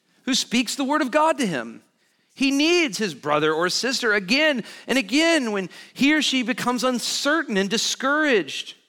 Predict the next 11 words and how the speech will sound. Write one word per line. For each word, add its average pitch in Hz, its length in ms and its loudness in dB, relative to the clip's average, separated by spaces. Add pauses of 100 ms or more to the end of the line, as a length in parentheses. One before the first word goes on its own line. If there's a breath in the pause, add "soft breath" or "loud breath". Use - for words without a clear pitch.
(760)
For 208 120 -2
by 247 300 2
himself, 220 580 -2
he - 100 -14
cannot 254 520 -4
help - 400 -4
himself - 560 -10 (1400 loud breath)
without 147 320 -6
belying 143 480 -2
the 135 80 -10
truth. - 560 -16